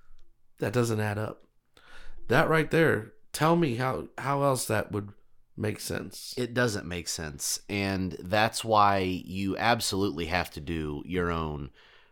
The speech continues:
Speaker 2: research. You know, it's, it's one of those things where you can't rely on what they tell you, like I said a minute ago, at face value, especially when it comes to stuff like this. There's always inconsistencies with the story that you're being told.
Speaker 1: Yeah.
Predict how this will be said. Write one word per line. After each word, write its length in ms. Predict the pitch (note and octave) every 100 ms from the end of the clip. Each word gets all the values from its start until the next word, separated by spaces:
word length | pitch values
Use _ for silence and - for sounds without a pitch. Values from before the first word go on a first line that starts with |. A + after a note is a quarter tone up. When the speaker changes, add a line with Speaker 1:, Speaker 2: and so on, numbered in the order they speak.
| -
Speaker 2:
research. 760 | - F2+ E2 - D2 A#1+ - -
You 140 | F#2+ F#2+
know, 320 | F2+ E2+ D#2+
it's, 300 | F#2+ G2 - -
it's 220 | G#2+ -
one 160 | A#2
of 80 | B2
those 260 | A2+ G#2 -
things 360 | G#2 G2 F#2
where 440 | D#2+ F#2 F2 E2+ - _ _ _ _
you 180 | F2 A#2
can't 360 | B2+ C3 D3+ -
rely 580 | G#2+ F#2 F#2 F#2 E2+ -
on 420 | F2+ E2+ E2 D#2
what 220 | F2 -
they 140 | E2+ D#2+
tell 260 | - D#2+
you, 240 | D2+ C#2+ C2
like 160 | D#2
I 60 | D#2
said 180 | - D#2+
a 60 |
minute 240 | D#2+ E2 D2
ago, 180 | C#2+
at 160 | - D2+
face 300 | - F2 D2
value, 400 | D2 D#2 C#2+ A#1+
especially 440 | - A#2 A2+ D3
when 120 | A#2+ G2+
it 80 |
comes 280 | - G2 E2+
to 100 | E2
stuff 280 | - E2+ -
like 200 | D#2 D2
this. 320 | F2 D#2+ - - - - -
There's 240 | G2+ F#2+ -
always 480 | G#2 A#2+ C3 B2+ -
inconsistencies 1080 | G2+ G2 - F2 - F2+ - D#2+ - D#2+ D2
with 160 | F#2 -
the 80 |
story 440 | - - F2 E2+ E2
that 120 | D#2+
you're 140 | D#2
being 320 | D2 D#2+ D2 C2+
told. 380 | D2 - -
Speaker 1:
Yeah. 220 | A2+ B2+